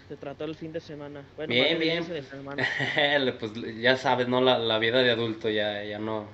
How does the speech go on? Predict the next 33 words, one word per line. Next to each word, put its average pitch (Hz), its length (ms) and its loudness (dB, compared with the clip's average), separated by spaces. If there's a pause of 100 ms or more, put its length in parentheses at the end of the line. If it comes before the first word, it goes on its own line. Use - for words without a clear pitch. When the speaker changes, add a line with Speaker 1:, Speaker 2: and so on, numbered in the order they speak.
(340)
Speaker 2:
ya 107 140 -8
no 107 160 -6
queda 107 240 -2
de 101 100 -2
otra 98 220 -10
más 95 220 -14
Speaker 1:
La 123 100 -10
Speaker 2:
que 127 80 -8
Speaker 1:
vida 131 320 -12
de 135 240 -8
adulto. 131 760 -12
Speaker 2:
Ah. 104 640 6 (160)
<laughs> 147 880 4 (1200)
¿Qué 107 120 -2
dices? 101 320 -6
Ni 92 180 -8
sabes 117 480 -2
de 104 80 -8
lo 98 180 -10
que 95 140 -8
hablas. 98 360 -8 (1080)
Speaker 1:
<laughs> 143 260 -18 (1700)
Speaker 2:
Sí, - 200 -8 (180)
vamos 113 300 -2
esperando 113 480 -2 (140)
un 110 120 -6
poquito 127 480 0
a 139 120 4
que 127 100 -4
se 113 140 -10
conecte 110 360 -4
la 131 160 2
racita. 131 680 -4